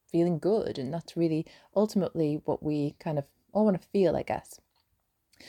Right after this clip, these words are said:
So the other thing as well is that you could start to explore alone, particularly if you're feeling maybe a little bit embarrassed about it.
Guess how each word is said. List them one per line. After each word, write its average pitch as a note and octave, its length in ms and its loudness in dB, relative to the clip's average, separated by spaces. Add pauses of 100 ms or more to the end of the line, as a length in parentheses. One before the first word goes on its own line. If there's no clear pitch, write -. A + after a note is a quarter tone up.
(240)
So G#3+ 480 4 (220)
the A#3+ 120 2
other D4 140 4
thing B3 240 2
as G#3+ 120 0
well F#3+ 440 4
is F3 240 0
that E3+ 240 0
you F3 180 2
could D#3+ 460 0
start - 460 -2
to F3 100 -4
explore D#3 640 0
alone, D3+ 580 2
particularly G#3 440 0
if G3+ 100 0
you're F#3 80 2
feeling D#3 480 0
maybe D3 260 0
a C#3+ 60 2
little D3 160 0
bit D3 140 -2
embarrassed C#3 500 -2
about C#3+ 280 -2
it. G3 260 0